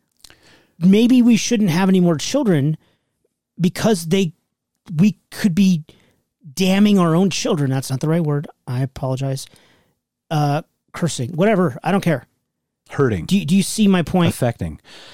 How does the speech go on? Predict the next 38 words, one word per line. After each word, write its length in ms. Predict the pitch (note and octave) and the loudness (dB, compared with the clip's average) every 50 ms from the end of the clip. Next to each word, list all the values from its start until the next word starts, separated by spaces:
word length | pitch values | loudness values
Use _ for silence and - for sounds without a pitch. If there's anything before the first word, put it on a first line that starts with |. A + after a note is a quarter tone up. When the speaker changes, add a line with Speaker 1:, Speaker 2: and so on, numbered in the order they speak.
| - - _ _ _ | -20 -20 _ _ _
Speaker 2:
Yes. 440 | - C3 A#2+ F2+ D2+ - - - - - _ | -2 -2 -2 -2 -4 -6 -12 -14 -16 -8 _
Um, 440 | C3 B2+ A#2+ A#2 - G#2 G2+ G2 - - - | -2 0 0 0 0 0 -2 -4 -8 -12 -6
to 140 | - C3+ A#2+ | -4 -2 0
that 240 | C3 D3 - - | 0 -2 -2 -4
point, 300 | - - G#3+ B3 A3+ - | -2 2 2 2 2 0
though. 200 | - F#2 E2 - - | -2 -6 -6 -4 -2
Speaker 1:
Your 160 | F#3 E3+ E3+ | 0 2 2
negligence 580 | D#3+ E3+ F3 D#3+ C3+ C#3+ C3+ A#2+ C3 C3 - - | 2 2 0 0 0 -2 -2 -2 -4 -8 -10 -10
comment. 320 | - - C3 A2+ B2 - - - | -8 -6 -6 -6 -8 -10 -10 -8
Go. 220 | - A#2+ F#2 - _ _ | -8 -8 -8 -10 _ _
Speaker 2:
I'm 180 | - A#2+ B2 A#2 | -2 -2 0 0
gonna 220 | C#3 D#3+ F#3 G3 | 0 0 0 0
guess 640 | D#3+ B2 C3 B2 G2 D2+ F#2+ A#2+ - - - - - _ _ _ _ _ _ _ _ _ _ _ _ _ _ _ _ _ _ _ _ | 0 0 -2 -2 -2 -4 -8 -10 -12 -14 -16 -18 -20 _ _ _ _ _ _ _ _ _ _ _ _ _ _ _ _ _ _ _ _
that 240 | - G#2 G2+ G2 - | -6 -4 -4 -4 -4
the 100 | G#2+ G2+ | -4 -4
documentary 560 | - G2+ G2+ G2 - A2+ G2+ G2 G2 G2 G2 | -2 -2 -4 -2 -2 -4 -2 -2 -2 -2 -4
had 180 | F#2 G#2+ G#2 F#2+ | -4 -4 -4 -2
an 60 | F#2+ | -4
agenda 420 | F#2 E2+ - F#2+ F#2 F2+ F2+ G2+ | -4 -4 -4 -6 -4 -2 -2 -4
that, 180 | F2 F2+ E2 - _ _ _ _ _ | -4 -4 -10 -12 _ _ _ _ _
that 160 | - D2+ D#2 | -14 -14 -12
first 260 | - - E2+ D#2 - - | -12 -12 -12 -12 -10 -10
cousin 360 | - F2+ E2 D#2 E2 D#2+ D2 | -10 -10 -10 -8 -10 -12 -12
children 380 | - - E2+ D#2+ - D#2 D2+ | -10 -10 -12 -10 -10 -10 -12
are 60 | D2+ C#2+ | -10 -10
bad, 360 | D2 D#2+ D2+ C2+ - - - _ _ _ _ _ _ _ _ _ _ _ _ _ _ _ _ _ _ _ | -10 -12 -12 -14 -16 -18 -20 _ _ _ _ _ _ _ _ _ _ _ _ _ _ _ _ _ _ _
right? 280 | - D#2+ F2+ C3+ C#3 - | -12 -8 -8 -8 -8 -8
'Cause 140 | - - G#2 G#2+ | -12 -8 -8 -8
it 80 | F#2+ | -4
pointed 280 | - C3 A2+ G#2+ G#2 G2+ | -2 -2 0 0 0 -2
out, 200 | F#2 F2+ F2 - | -2 -4 -6 -10
uh, 60 | F#2 E2+ | -12 -12
pretty 220 | - - - F#2 E2 | -12 -12 -10 -10 -10
much 300 | D#2+ D#2+ - - - - | -10 -12 -14 -16 -16 -14
that 280 | - D#2+ - - - - | -14 -14 -14 -14 -16 -14
side 280 | - D#2 D2 D2+ - - | -14 -14 -14 -16 -20 -20
of 40 | |
it, 140 | - - - | -20 -20 -20